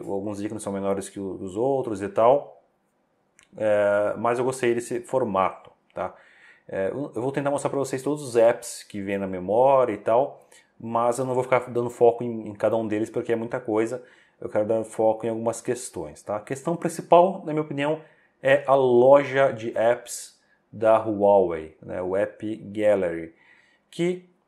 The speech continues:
tá bem parecido, é, visualmente com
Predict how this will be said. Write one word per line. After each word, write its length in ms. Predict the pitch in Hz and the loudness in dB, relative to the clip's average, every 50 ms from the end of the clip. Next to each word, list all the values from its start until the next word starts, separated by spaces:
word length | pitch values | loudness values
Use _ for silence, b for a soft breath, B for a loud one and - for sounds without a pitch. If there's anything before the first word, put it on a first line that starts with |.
| _ _ | _ _
tá 360 | - 139 147 147 143 - - - | 4 4 4 4 0 -4 -12 -16
bem 300 | 127 123 120 139 143 151 | -6 -4 -2 -2 0 2
parecido, 720 | - 151 135 123 - - 131 127 123 123 123 120 117 117 117 | 2 2 0 0 -2 -4 -4 -2 -2 0 2 2 2 2 2
é, 300 | 113 110 110 107 104 104 | 2 2 2 2 0 -2
visualmente 800 | 104 110 143 156 151 160 147 127 123 120 113 107 104 - - - | -4 -6 -4 -2 0 0 0 0 0 -2 -4 -4 -6 -8 -12 -8
com 380 | - 135 135 143 139 127 107 | -4 -2 -2 0 -2 -4 -8